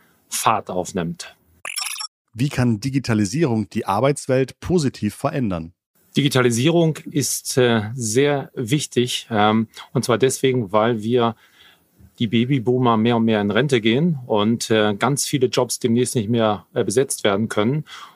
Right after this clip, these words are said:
Speaker 1: Und von daher ist es sehr, sehr wichtig, dass diverse Services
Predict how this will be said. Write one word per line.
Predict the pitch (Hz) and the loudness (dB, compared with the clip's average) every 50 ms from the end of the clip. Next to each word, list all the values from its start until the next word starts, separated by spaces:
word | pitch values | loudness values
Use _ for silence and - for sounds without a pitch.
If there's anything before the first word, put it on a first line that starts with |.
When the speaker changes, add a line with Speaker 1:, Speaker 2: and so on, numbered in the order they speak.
| _ _ | _ _
Speaker 1:
Und | - 110 104 | -2 -2 0
von | - 127 113 110 | 0 0 0 2
daher | 110 107 117 123 127 123 120 117 - _ | 2 0 0 0 0 0 -2 -4 -6 _
ist | - - 135 - - | -6 -6 -4 -2 -2
es | 123 - - - _ - | -4 -4 -6 -10 _ -6
sehr, | 120 107 120 139 143 135 | 0 2 2 4 4 2
sehr | 123 117 117 107 107 | 2 2 2 0 0
wichtig, | 120 - - 120 - - | -2 -2 -2 -4 -4 -2
dass | 117 104 - - | -2 -4 -2 -2
diverse | - 120 104 107 107 110 107 98 113 110 104 98 | -2 -2 0 2 2 0 0 0 0 0 0 -2
Services | - - - - 135 135 139 120 127 120 - - 120 117 113 - - | -4 -6 -4 0 0 0 0 0 0 -2 0 0 0 0 0 -2 -6